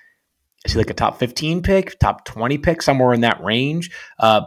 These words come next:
but just because, like, you don't see, like, you can, you could see four or five go in the first two rounds, which is probably a bigger number than you normally see.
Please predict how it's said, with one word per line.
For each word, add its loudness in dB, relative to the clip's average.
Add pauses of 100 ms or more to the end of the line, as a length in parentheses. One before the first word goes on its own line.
but 6
just -4
because, 2
like, -4
you 6
don't 2
see, 0
like, -6
you -6
can, -2
you -2
could -2
see 2
four 2
or 4
five 6
go 2
in -2
the -6
first -4
two -6
rounds, 6
which -4
is -8
probably 0
a -2
bigger 0
number -2
than -6
you -4
normally -2
see. -2